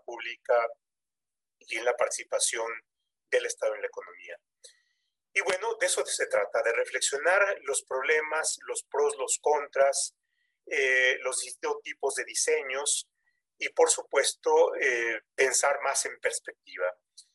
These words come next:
Eh, no quedarnos en la coyuntura, sino pensar más allá y, por supuesto, ver, eh, la experiencia mexicana, pero también la experiencia mundial. Y no solamente se trata de esto, sino también se trata de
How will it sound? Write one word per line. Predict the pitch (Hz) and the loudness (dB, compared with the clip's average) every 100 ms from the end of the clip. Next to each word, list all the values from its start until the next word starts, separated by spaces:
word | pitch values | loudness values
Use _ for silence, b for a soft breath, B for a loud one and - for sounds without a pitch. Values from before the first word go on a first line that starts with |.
| B _ _ | B _ _
Eh, | 175 139 120 | 0 0 4
no | 127 | 4
quedarnos | - 131 131 123 120 | 4 4 4 4 0
en | 120 | 0
la | 113 | -2
coyuntura, | - 123 123 147 147 156 | -2 -8 -8 -2 4 4
sino | - 120 117 117 - | 4 0 2 2 0
pensar | - 120 117 139 123 | -2 0 2 2 2
más | 123 127 151 | -2 0 0
allá | 147 156 160 - _ _ _ _ | 2 2 2 -4 _ _ _ _
y, | - - | -16 -6
por | - - | -2 -2
supuesto, | - - 127 - - 147 143 - 131 131 | -4 -4 -4 -4 -4 -2 -2 -4 -8 -2
ver, | 123 131 139 - - | 2 2 2 -8 -14
eh, | 123 113 107 104 104 _ _ _ _ | -12 -8 -6 -6 -10 _ _ _ _
la | - | 0
experiencia | 127 - 123 139 | 2 2 -2 0
mexicana, | 143 143 - 131 160 | -2 -2 0 2 2
pero | 165 135 | 0 0
también | 117 117 135 | -2 -2 -2
la | |
experiencia | 127 - 110 - 110 | -2 -2 -6 -2 -4
mundial. | 101 - 87 90 _ _ _ _ _ _ _ _ _ - | -6 -12 -8 -8 _ _ _ _ _ _ _ _ _ -6
Y | 175 | -2
no | 196 | 0
solamente | - 277 247 180 190 - | 0 0 0 0 -2 -2
se | 170 | -2
trata | 156 151 151 | -2 0 2
de | 123 | 0
esto, | 120 - 180 | -2 -2 0
sino | 170 127 117 131 | 0 -2 -4 -6
también | - 127 127 135 | -2 -4 -4 -6
se | - | -6
trata | - 120 - | -2 -2 2
de | - | 0